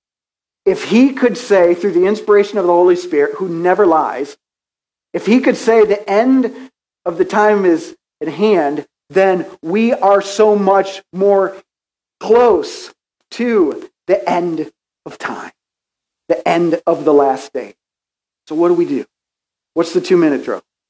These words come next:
What's our focus? You'll see as we read through First Peter, but here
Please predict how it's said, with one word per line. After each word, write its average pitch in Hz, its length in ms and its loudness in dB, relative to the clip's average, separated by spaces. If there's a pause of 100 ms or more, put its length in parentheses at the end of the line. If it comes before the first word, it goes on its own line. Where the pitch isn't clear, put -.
(1160)
What's 165 180 -2
our 156 60 2
focus? - 380 -8 (1300)
You'll 156 140 2
see 196 300 4
as 139 140 0
we 156 140 0
read 160 380 0 (100)
through 180 200 0
First 143 380 -4
Peter, 123 420 -8 (600)
but - 180 0
here 156 880 0